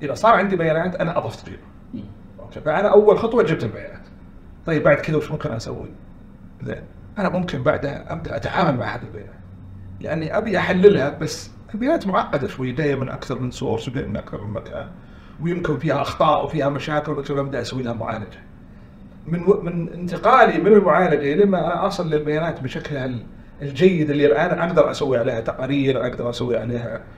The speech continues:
آه، مثلًا أقدر أحللها وأقدر أب-، أبني عليها نماذج وما إلى ذلك. هذه المرحلة اللي انتقلت من هنا لهنا، أنا خلقت قيمة جديدة. أول ما كان عندي بيانات، صار عندي بيانات.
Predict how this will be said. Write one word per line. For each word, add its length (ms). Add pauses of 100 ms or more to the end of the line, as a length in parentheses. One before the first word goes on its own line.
(280)
آه، 220
مثلًا 480
أقدر 240
أحللها 460
وأقدر 440
أب-، 180
أبني 200
عليها 200
نماذج 440
وما 160
إلى 100
ذلك. 360 (360)
هذه 200
المرحلة 340
اللي 100
انتقلت 380
من 80
هنا 140
لهنا، 260
أنا 80
خلقت 440 (420)
قيمة 200
جديدة. 400 (580)
أول 220
ما 100
كان 200
عندي 340 (480)
بيانات، 380
صار 160
عندي 180
بيانات. 280